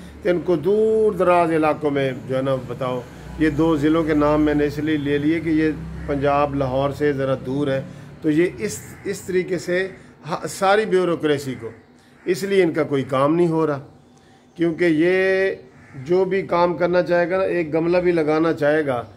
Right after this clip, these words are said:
तो वो कहेगा, "यार मैं क्यों दस्तखत करूँ, कल को इसी गमले के ऊपर मेरे, मुझे ये, अ, अ, जेल में डाल देंगे कि तुमने गमला ख़रीदा था।"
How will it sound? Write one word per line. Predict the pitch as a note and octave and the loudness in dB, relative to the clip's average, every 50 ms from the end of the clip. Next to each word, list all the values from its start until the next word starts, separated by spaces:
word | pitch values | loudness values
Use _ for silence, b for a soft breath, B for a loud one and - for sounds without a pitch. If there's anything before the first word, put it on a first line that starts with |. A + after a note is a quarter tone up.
| B B B B B - | B B B B B -4
तो | D#3 D#3 | -2 0
वो | D#3 E3+ F3 | 0 0 0
कहेगा, | D#3 D#3+ E3+ E3+ D#3+ E3 | 0 0 0 2 2 2
"यार | E3+ E3+ E3+ D#3+ | 2 2 2 2
मैं | D#3 D#3 D#3+ E3 E3+ D3+ | 2 2 2 2 2 0
क्यों | C#3+ F3+ E3+ D3+ | 0 -2 0 0
दस्तखत | E3 D#3 - - E3 D3 | -2 -4 -4 -4 -4 -2
करूँ, | D3+ D#3+ E3 E3 D#3 - | -2 -2 -2 -2 -2 0
कल | F3 D#3+ D#3 | 0 0 0
को | D3+ C3+ D#3+ | 0 0 -2
इसी | D#3 C3+ D#3 D3+ | -2 0 0 0
गमले | C3+ D3+ D3 D#3 D3+ D#3 | 2 2 2 4 2 2
के | D3 C#3 | 2 0
ऊपर | D3+ C3+ D3 C#3+ | -2 -2 -2 -2
मेरे, | C#3 C#3 C#3+ C#3+ C#3+ C#3+ C#3 C#3 C3 | -2 0 0 2 2 2 2 0 -2
मुझे | B2+ C3 C3+ C3 C3+ C#3 C3 C#3+ C#3 | -4 -4 -4 -2 -2 0 0 0 0
ये, | C3 C#3 | 0 0
अ, | C3+ C3 | -2 -2
अ, | - - C3 B2+ C3 C3 - - - - - - - - - - - - C3 C3+ C3 B2+ B2 | -4 -4 -4 -2 -2 -2 -2 -2 -4 -4 -4 -4 -4 -6 -6 -6 -4 0 2 2 2 2 2
जेल | B2+ C#3+ C#3 C#3+ C#3+ | 4 4 4 4 4
में | D#3+ D#3 | 2 2
डाल | D3+ D3+ D3+ D3+ D3+ | 4 4 4 4 2
देंगे | D3+ D3+ D#3 D3+ D3+ | 2 2 2 0 0
कि | C#3+ C#3+ C#3+ | 0 -2 -2
तुमने | - D3 C#3 C#3 C#3 C3+ | -2 -2 -2 -2 -2 -2
गमला | B2 C3+ C3+ C#3 C#3 D3 | -2 -2 0 0 0 0
ख़रीदा | C#3 C#3+ C#3 C#3 C#3 C3 C#3 C3+ | 0 -2 -2 -2 -2 0 -2 -2
था।" | C3+ - A#2 | -2 -4 -10